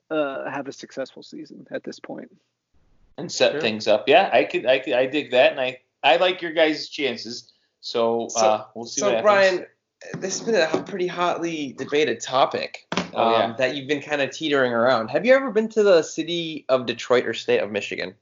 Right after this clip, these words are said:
Speaker 1: <laughs> Okay. I've been to Detroit once. I stayed there for not very long before we went over to Windsor. And that was when I was in college, not even twenty-one yet. We
Speaker 3: See,
Speaker 1: went to
Speaker 3: he went to
Speaker 1: Windsor
Speaker 3: Windsor.
Speaker 1: to
Speaker 3: I'm just saying.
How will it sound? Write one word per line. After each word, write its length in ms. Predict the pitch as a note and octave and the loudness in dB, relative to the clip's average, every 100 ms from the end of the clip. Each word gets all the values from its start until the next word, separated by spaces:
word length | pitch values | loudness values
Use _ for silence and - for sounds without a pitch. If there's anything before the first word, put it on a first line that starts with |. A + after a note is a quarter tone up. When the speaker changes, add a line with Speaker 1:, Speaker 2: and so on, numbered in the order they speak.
| _ _ - | _ _ -12
Speaker 1:
<laughs> 920 | - - - - - - - - - | -10 -8 -6 -4 -2 -2 -6 -10 0
Okay. 340 | B3+ E3 B2 - _ _ _ - - F3+ | 2 2 0 -6 _ _ _ -18 -12 -4
I've 140 | E3 | 0
been 140 | D#3+ A3+ | 2 2
to 80 | A3 | -2
Detroit 420 | F#3 C3+ F3+ D#3 | -6 -8 -6 -6
once. 580 | C3 C3+ A#2 A#2+ - - _ _ _ _ | -8 -10 -12 -16 -20 -20 _ _ _ _
I 100 | D3+ | -18
stayed 360 | C#3+ - E3 D#3+ | -18 -6 -4 -2
there 280 | D#3 D3 C#3+ | -2 -2 -4
for 560 | - C#3+ C3 B2 B2 A#2+ _ _ _ _ _ _ - | -6 -8 -6 -8 -10 -14 _ _ _ _ _ _ -14
not 260 | C3 D#3 C#3+ | -8 -8 -4
very 200 | D3+ D3 | -2 -2
long 380 | C3+ C3 C3+ | -2 -6 -8
before 340 | B2 C3 - C3+ | -10 -10 -6 -4
we 60 | |
went 180 | C3 C3+ | -2 -2
over 220 | C3 B2+ | -4 -4
to 80 | A#2+ | -4
Windsor. 500 | A#2+ B2 B2 - - _ _ - | -4 -6 -10 -16 -18 _ _ -2
And 80 | |
that 140 | D3 D3+ | 2 4
was 120 | C#3+ | 2
when 100 | C#3 | -2
I 80 | C3 | -6
was 160 | B2 B2 | -8 -12
in 60 | |
college, 380 | - B2+ B2 B2+ | -12 -12 -10 -12
not 140 | C#3 | -10
even 180 | C3 B2 | -8 -8
twenty-one 480 | - B2+ B2 B2 B2+ | -12 -14 -14 -14 -16
yet. 180 | - - | -16 -10
We 40 | - | -2
Speaker 3:
See, 80 | F#3+ | 2
Speaker 1:
went 120 | G#3+ | 2
to 60 | A3+ | 2
Speaker 3:
he 60 | |
went 220 | G#3+ G#3+ - | 4 4 4
to 60 | |
Speaker 1:
Windsor 100 | B2 B2+ F3 B2+ | -2 -2 -4 -6
Speaker 3:
Windsor. 100 | B2+ | -8
Speaker 1:
to 60 | - _ _ _ | -14 _ _ _
Speaker 3:
I'm 180 | - E3 | -2 0
just 200 | E3+ F#3+ | 2 2
saying. 420 | - E3 B2+ B2 | 4 4 2 -4